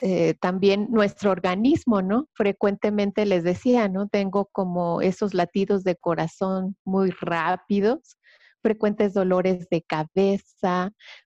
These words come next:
frecuentes, ah, trastornos, eh, gástricos, sin que tenga yo que haber comido irritantes y cosas de esas que hacen daño, sino que simplemente o tengo colitis, estreñimiento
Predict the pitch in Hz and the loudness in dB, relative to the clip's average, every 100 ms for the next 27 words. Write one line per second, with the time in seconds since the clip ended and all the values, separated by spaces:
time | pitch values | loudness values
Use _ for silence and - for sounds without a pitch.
0 | - 202 196 220 220 220 226 208 208 - | -4 -2 0 0 0 0 0 2 -2 -4
1 | - 190 180 175 - 185 180 - 202 208 | -2 0 2 0 0 -2 -2 -2 -2 0
2 | 208 214 214 - - 196 180 170 170 185 | 2 0 -2 -10 -4 0 2 2 2 -2
3 | 220 - - 254 254 - - - _ _ | -4 -6 -2 -2 0 -4 -4 -18 _ _
4 | _ _ _ _ - 254 247 233 220 269 | _ _ _ _ 2 4 4 2 0 -2
5 | 269 311 302 254 240 262 - - 247 247 | 2 2 2 2 2 2 -2 0 2 4
6 | 240 208 226 226 214 - 220 220 226 202 | 2 2 0 -2 -8 -2 2 4 4 4
7 | 233 196 202 180 - 156 247 233 214 175 | 4 4 0 -2 -2 -2 0 -2 -2 -4
8 | - 185 226 202 190 - 214 - 202 208 | -2 -2 0 -2 -2 -4 -4 -4 -4 -4
9 | 185 185 175 196 - _ _ _ _ 240 | -2 -2 -2 -4 -6 _ _ _ _ 0
10 | 214 214 226 220 262 247 285 269 269 254 | 0 0 -2 2 2 4 4 4 4 2
11 | 247 277 294 - 196 196 226 233 240 254 | 2 2 2 0 -2 -2 -2 0 -2 -2
12 | 202 214 226 247 339 - _ _ _ _ | 0 2 2 2 -2 -2 _ _ _ _
13 | _ _ - 180 - 185 185 180 214 240 | _ _ -4 -4 -2 0 0 0 2 4
14 | 247 247 330 | 2 2 -2